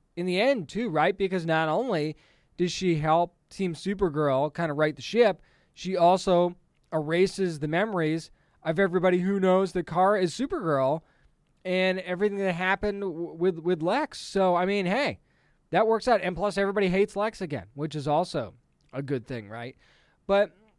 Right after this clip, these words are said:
it just seemed like there was a lot of, there were a lot of good vibes in this episode, quite frankly, in, in an episode that was kinda heavy at times.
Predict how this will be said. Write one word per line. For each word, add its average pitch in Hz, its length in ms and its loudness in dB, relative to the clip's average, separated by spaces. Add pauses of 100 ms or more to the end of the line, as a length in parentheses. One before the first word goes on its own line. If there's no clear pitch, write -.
(120)
it 214 140 -4
just 285 180 -8
seemed 381 180 0
like 277 180 0
there 208 120 4
was 180 140 0
a 180 60 -4
lot 160 340 2
of, 156 260 -2
there 170 140 0
were 294 80 0
a 302 60 -4
lot 185 200 -2
of 170 60 -6
good 180 160 0
vibes 165 500 -2 (500)
in 165 140 -4
this 170 200 -2
episode, 135 640 -4
quite 135 260 -6
frankly, 143 480 -4
in, 160 200 -6
in 156 180 -6
an 156 80 -4
episode 165 340 -2
that 147 100 -4
was 143 120 -12
kinda 151 340 -6
heavy 143 460 -4 (340)
at 143 100 -8
times. 135 440 -6